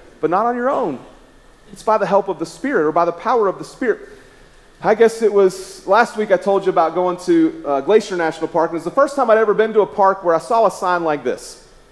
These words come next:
Had never been somewhere where all of a sudden it's like, "You're entering grizzly country." And if I'm honest, when I first saw that sign, I thought,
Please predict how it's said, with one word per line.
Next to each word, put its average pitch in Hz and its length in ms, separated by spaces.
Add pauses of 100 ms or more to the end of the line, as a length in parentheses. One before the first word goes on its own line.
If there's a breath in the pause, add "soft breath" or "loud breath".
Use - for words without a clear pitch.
(580 soft breath)
Had 151 180
never 285 440
been 254 240
somewhere 220 580
where 185 140
all 208 180
of 202 60
a 196 60
sudden 190 340
it's 165 160
like, 139 180
"You're 185 200
entering 131 340
grizzly 147 480
country." 117 500 (380 loud breath)
And 233 100
if 240 100
I'm 330 200
honest, 262 380
when 220 100
I 208 60
first 262 280
saw 226 200
that 202 160
sign, 175 340
I 170 80
thought, 151 480